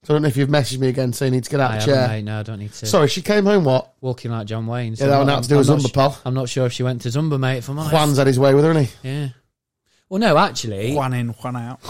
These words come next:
Speaker 1: <laughs>
Speaker 2: She, uh,
Speaker 1: He hopes.
Speaker 2: sh-, she went to Zumba, and I was like, "Oh, make sure, let me know what time you're coming home, and I'll put your tea on."
Speaker 1: Oh, isn't that nice?
Speaker 2: Um,
Speaker 1: Spaghetti hoops?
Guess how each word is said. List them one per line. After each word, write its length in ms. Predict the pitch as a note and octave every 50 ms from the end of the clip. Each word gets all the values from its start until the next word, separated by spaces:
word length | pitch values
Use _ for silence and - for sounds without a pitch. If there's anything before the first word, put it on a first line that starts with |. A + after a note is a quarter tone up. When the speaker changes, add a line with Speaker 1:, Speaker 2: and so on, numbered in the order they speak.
| - -
Speaker 1:
<laughs> 600 | B3 - - G3 - D3+ C#3 B2+ A#2+ B2 - - _ _ _ -
Speaker 2:
She, 380 | - - - D#3+ D#3+ D#3 D#3
uh, 240 | D3 D3 D3 C#3 C#3
Speaker 1:
He 60 | C#3
hopes. 320 | C3+ C#3 C3+ - - - - _ _
Speaker 2:
sh-, 100 | - A3+
she 60 | F#3+ F3
went 180 | F#3+ G3 E3+ C#3+
to 60 | - C#3
Zumba, 540 | C3+ D3+ D3 C3 A2+ G#2+ G#2 A#2 C3+ - - _
and 120 | - B2+ C3
I 20 | B2+
was 120 | A#2+ B2+
like, 100 | C#3+ C3
"Oh, 220 | C#3+ C#3+ C3+ A#2 A#2+ _ _ _
make 220 | D3 D3+ D3+ C3+
sure, 320 | B2+ - D3 C3+ C3 B2+ B2 -
let 160 | C#3+ D#3 C#3
me 60 | C#3+
know 120 | D3 C3+ C3+
what 100 | C3+ -
time 200 | - C3+ C3 C3
you're 60 | A#2+
coming 180 | - C3 B2 A#2
home, 140 | A2 G#2 G#2+
and 60 | A2
I'll 80 | G#2+ G#2+
put 160 | - B2 -
your 60 | G2+
tea 240 | - - B2 A#2 G#2+
on." 240 | F#2+ F#2 G2+ B2 - _
Speaker 1:
Oh, 140 | G3 E3+ F3
isn't 100 | A3 A#3
that 160 | B3 C#4+ A3+
nice? 520 | A3 G#3+ G3 D3+ B2+ A2+ - - - - - _
Speaker 2:
Um, 340 | C3+ C3+ C3+ C3+ C3 B2+ B2+ B2 B2+
Speaker 1:
Spaghetti 260 | E3+ F#3+ F#3 F#3 F#3
hoops? 320 | D#3 D3 - - - -